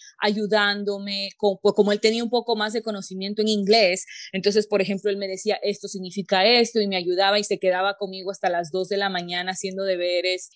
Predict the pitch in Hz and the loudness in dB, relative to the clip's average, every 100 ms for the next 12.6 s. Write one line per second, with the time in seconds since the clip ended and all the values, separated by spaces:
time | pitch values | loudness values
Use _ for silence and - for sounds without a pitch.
0 | _ - 262 269 294 370 294 247 269 294 | _ 0 2 4 2 0 0 -2 -2 -2
1 | 254 247 254 262 302 285 233 202 220 214 | -2 -2 -4 -8 -6 0 0 0 0 2
2 | 208 202 196 - 214 208 262 254 214 175 | 2 2 0 -2 -4 -2 -2 0 -2 -2
3 | 196 196 - 208 202 240 247 240 208 208 | -4 -6 -4 -2 0 0 -4 -4 -2 -2
4 | 208 - 262 254 269 277 262 240 226 220 | -4 -10 -8 -4 -4 0 0 0 0 -2
5 | 233 220 185 - 180 180 185 175 160 - | -4 0 0 0 -2 -2 -6 -8 -4 4
6 | 214 214 208 202 240 240 277 277 269 233 | 4 8 6 8 4 6 4 6 4 4
7 | 220 240 269 262 - 240 233 220 220 - | 0 -4 -4 -6 -6 -6 -6 -6 -6 -8
8 | 220 269 330 392 403 294 294 269 226 240 | -8 -2 0 0 0 0 2 0 -2 -6
9 | - 196 208 208 269 302 294 240 233 247 | -6 -6 -4 -4 -4 -4 -2 0 0 -4
10 | 247 240 247 214 - 214 226 220 208 226 | -2 -2 -2 -4 -2 0 -2 -4 -6 -4
11 | 233 214 190 208 240 202 202 - 180 226 | -4 -4 -6 -2 2 2 2 0 -2 -2
12 | 240 233 196 185 254 226 | -2 -2 -4 0 2 2